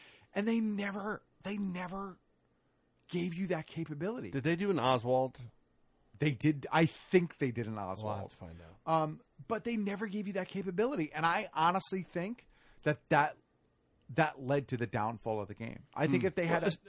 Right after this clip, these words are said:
Speaker 1: they
Speaker 3: especially
Speaker 1: should have
Speaker 3: since,
Speaker 1: opened
Speaker 3: uh,
Speaker 1: up that, that gameplay.
Speaker 3: the Lego one that came out
Speaker 1: Dimensions.
Speaker 3: opens that door, right?
Speaker 1: It does.
Speaker 2: It
Speaker 1: And
Speaker 2: does.
Speaker 1: Skylanders has that functionality.
Speaker 3: Yeah.
Speaker 2: Skylanders has had that functionality from the beginning.
Speaker 1: And, and
Speaker 2: And
Speaker 1: so
Speaker 2: that's the
Speaker 3: That's a
Speaker 2: model
Speaker 3: shame.
Speaker 2: they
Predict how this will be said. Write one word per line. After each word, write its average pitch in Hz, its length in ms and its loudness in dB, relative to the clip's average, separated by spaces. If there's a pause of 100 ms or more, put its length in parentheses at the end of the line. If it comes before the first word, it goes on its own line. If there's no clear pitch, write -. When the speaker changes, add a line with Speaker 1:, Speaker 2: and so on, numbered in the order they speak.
Speaker 1:
they 165 80 6
Speaker 3:
especially 220 140 4
Speaker 1:
should 185 200 4
have 190 100 2
Speaker 3:
since, 160 120 6
Speaker 1:
opened 180 180 6
Speaker 3:
uh, 139 40 6
Speaker 1:
up - 120 -6
that, 117 220 -2 (200)
that 131 200 -2
gameplay. 170 400 -4
Speaker 3:
the 175 80 4
Lego 196 340 8
one 123 220 4
that 120 100 0
came 127 260 2
out 117 340 0
Speaker 1:
Dimensions. 202 360 6 (120)
Speaker 3:
opens 170 220 6
that 135 220 8
door, 208 360 6 (160)
right? 202 360 4
Speaker 1:
It 156 120 2
does. 247 340 2
Speaker 2:
It 123 80 -2
Speaker 1:
And 180 80 2
Speaker 2:
does. 190 220 8
Speaker 1:
Skylanders 214 560 4
has 151 220 8
that 143 160 4
functionality. 139 680 2
Speaker 3:
Yeah. 135 120 2
Speaker 2:
Skylanders 175 600 8
has 123 120 -6
had 147 260 4
that 123 160 4
functionality 113 640 -2
from 113 180 -6
the 104 60 -6
beginning. 110 400 4
Speaker 1:
And, - 140 -8
and 254 220 4 (100)
Speaker 2:
And 110 100 -4
Speaker 1:
so 294 100 2
Speaker 2:
that's 147 300 6
the 147 100 2
Speaker 3:
That's 135 60 4
a 135 80 6
Speaker 2:
model 131 280 8
Speaker 3:
shame. 123 100 0
Speaker 2:
they 123 160 4